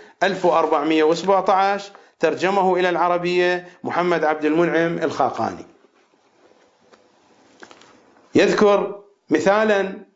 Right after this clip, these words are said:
عن مريضين يذهبان إلى طبيبين، أحد الطبيبين حاذق والآخر غير حاذق، ولكن المريضين لا يلتزمان بتوصيات الأطباء، يقول النتيجة واحدة.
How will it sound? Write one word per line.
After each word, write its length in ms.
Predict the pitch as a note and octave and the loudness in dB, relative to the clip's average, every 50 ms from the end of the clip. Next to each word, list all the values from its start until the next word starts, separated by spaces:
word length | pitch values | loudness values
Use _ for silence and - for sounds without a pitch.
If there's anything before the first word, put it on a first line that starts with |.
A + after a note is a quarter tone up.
| _ _ - | _ _ -8
عن 260 | A#2+ D3+ E3 D#3+ D#3 | -4 -2 -2 0 2
مريضين 800 | D#3 D#3 D3+ D3+ D3 C3 E3+ G3+ A3 A3+ A3 A3 A3 G#3+ G#3+ - - | 2 2 2 2 2 2 2 2 2 2 0 -2 -2 -4 -8 -8 -2
يذهبان 720 | C#3+ D#3+ D#3 D3 D3+ D3 D3 F3+ G3 G3+ F#3 D3 B2+ G#2+ - - - _ _ _ _ _ - | 0 0 2 2 0 0 0 2 0 0 0 -2 -4 -8 -14 -18 -20 _ _ _ _ _ -2
إلى 260 | D#3+ F3 F#3+ F#3+ G3 | 0 2 2 2 0
طبيبين، 600 | F#3+ F#3 F3 D#3+ D#3 D3+ C#3+ D3 C3+ B2 - - - - - _ _ - D#3+ | 0 0 0 0 0 0 0 0 0 0 -4 -8 -12 -20 -20 _ _ -6 -6
أحد 260 | F3 - G#3 G#3 G#3+ | -4 -2 -2 0 0
الطبيبين 580 | A3 G#3+ G#3+ F#3+ E3+ E3 E3+ E3 F3+ G3+ G3+ F3 | 0 0 2 0 0 2 2 2 2 0 0 -2
حاذق 600 | - - F#3 G3 G#3+ A3 G#3 G#3+ G#3+ G#3+ - - - - _ _ _ _ - | -2 -2 -2 0 0 0 0 0 -2 -2 -6 -16 -20 -20 _ _ _ _ 0
والآخر 560 | C#3+ D3 D3 D#3 F3 G3 F#3+ - G3 F#3 D#3+ | 0 0 2 0 0 0 0 0 -2 -2 0
غير 220 | C#3 F3 G#3+ A3+ | 2 0 0 0
حاذق، 560 | - - G#3 G3+ G3 F#3 F#3 F#3+ F#3+ F#3+ F#3+ - - _ _ _ - | 0 -2 -2 0 0 0 0 -2 -2 -2 -4 -10 -20 _ _ _ -2
ولكن 500 | C#3 D3+ D#3+ D3+ - - G#3+ G#3 G3+ G3 | 0 2 2 2 0 0 0 0 0 0
المريضين 880 | F3+ E3+ D#3 D#3+ F#3+ G#3+ A3 G#3+ G3+ G3+ G3 G3 G3 F#3+ F#3+ G3 - - _ _ _ _ _ _ - | 0 0 0 0 0 2 2 2 2 2 2 0 0 -2 -6 -10 -18 -20 _ _ _ _ _ _ -2
لا 240 | A#2+ D#3+ G3 A3 A3+ | 0 2 2 2 2
يلتزمان 840 | A3+ G#3+ - - - F#3 F3 D#3+ F3 F3 F3+ F3+ F3+ F3 F3 F3 - - - - _ - | 2 0 0 0 -2 -2 0 0 0 2 2 2 0 0 -2 -4 -6 -12 -18 -16 _ -6
بتوصيات 640 | D3+ D#3 E3+ D#3+ D3+ - E3 D#3+ D#3+ D#3+ D3+ - D3 | -4 0 2 2 2 2 2 2 2 2 2 0 -2
الأطباء، 640 | C3+ - C3 B2+ B2+ A#2 A#2 A2 A2 - - - - - _ - | -4 -2 -4 -4 -4 -4 -4 -4 -6 -6 -8 -12 -20 -12 _ -4
يقول 280 | C3 - E3+ E3+ E3 | -2 0 2 2 2
النتيجة 480 | D#3 C#3+ C#3+ C#3 D3 D#3+ E3 E3 D3+ D3+ | 2 2 0 0 0 -2 0 2 2 4
واحدة. 480 | D#3 D3+ B2+ - - G#2+ F2 - F2+ | 4 2 0 -2 -6 -12 -14 -16 -20